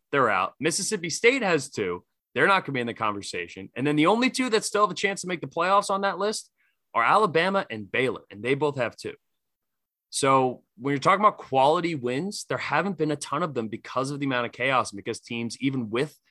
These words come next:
multiple top twenty, you know, caliber wins in the F P I, there's only three that really have a chance at the playoff right now. So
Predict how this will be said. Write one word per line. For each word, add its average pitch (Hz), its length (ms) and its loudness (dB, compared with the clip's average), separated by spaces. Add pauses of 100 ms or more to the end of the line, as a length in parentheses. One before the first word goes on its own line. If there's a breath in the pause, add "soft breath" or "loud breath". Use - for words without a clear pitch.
(260)
multiple 135 420 -2
top 135 300 0
twenty, 131 480 -4
you 120 100 -4
know, 120 100 0
caliber 120 460 0
wins 110 300 -6
in 117 80 -8
the 110 80 -2
F 110 140 -6
P 120 140 -4
I, 127 280 0 (1300)
there's 131 160 0
only 156 320 0 (240)
three 110 580 0 (400)
that 120 220 0
really 131 180 2
have 123 140 0
a 113 40 -10
chance 117 300 -8
at 95 40 -6
the 95 80 -8
playoff 95 380 -6
right 71 160 -14
now. - 100 -18 (180)
So 95 280 -8